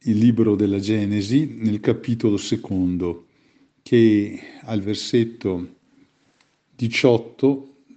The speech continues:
di, recita così: "Non è bene che l'uomo sia solo, gli voglio fare un aiuto che gli sia simile." Ecco dunque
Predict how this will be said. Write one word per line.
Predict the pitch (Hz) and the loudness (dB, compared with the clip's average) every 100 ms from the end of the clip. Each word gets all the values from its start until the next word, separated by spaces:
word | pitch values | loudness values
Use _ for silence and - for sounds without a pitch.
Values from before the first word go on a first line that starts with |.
| - _ _ _ _ _ _ _ | -20 _ _ _ _ _ _ _
di, | - 120 123 | 0 2 2
recita | 120 110 113 113 117 117 107 | 0 0 0 0 -4 -2 -2
così: | 110 95 101 95 | 0 0 -2 2
"Non | 131 160 | 4 4
è | 117 | 4
bene | 123 139 131 - | 6 6 6 0
che | 107 | -4
l'uomo | 101 107 104 101 | -2 -4 -4 -6
sia | 95 98 | -8 -10
solo, | 87 - 95 92 95 | -10 -10 -8 -4 -4
gli | 104 | -6
voglio | - 131 113 95 | -4 -2 0 -2
fare | - 123 | 0 0
un | 113 117 | 2 2
aiuto | 120 98 90 - 107 - - _ _ | 2 0 -4 -6 -10 -10 -20 _ _
che | - | -2
gli | 123 107 | 0 0
sia | - 107 92 | -4 -2 -2
simile." | 92 - 92 87 85 87 - _ _ _ _ _ _ | -4 -8 -10 -8 -6 -8 -12 _ _ _ _ _ _
Ecco | - 120 - 104 | 0 0 0 0
dunque | 107 123 127 127 131 135 | 4 4 4 4 2 2